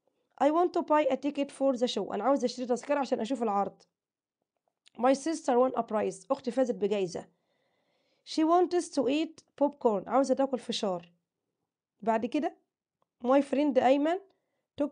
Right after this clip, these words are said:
pictures of us. أيمن قعد إيه يلتقط صور لنا كلنا. السؤال الأولاني يا ولاد بيقول لي إيه بقى؟ Number one. My brother is having pizza for lunch.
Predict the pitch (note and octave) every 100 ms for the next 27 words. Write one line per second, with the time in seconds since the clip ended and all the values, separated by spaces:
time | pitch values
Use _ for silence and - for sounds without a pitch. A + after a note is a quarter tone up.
0 | - D4+ D#4+ D#4+ D#4 - - - D4 D#4+
1 | - _ _ _ _ B3 C4+ B3 B3 A#3+
2 | A#3 A#3 C4 A#3+ G#3+ - B3 A#3+ - A#3
3 | A3 A3+ G#3+ G3+ F#3 F3+ F#3 _ _ _
4 | _ _ _ _ - D4+ F4+ D4 C#4+ D4
5 | C4+ A#3 G#3+ F#3 A#3+ C#4 B3 G#3 G#3 G3+
6 | A3+ B3 G#3+ F#3+ A3 - _ _ _ _
7 | B3 D#4+ F4 D#4 D4 D4 C#4 B3 G#3+ C4+
8 | B3+ B3 - E4 - G#3+ A3 G#3+ G3 F3+
9 | -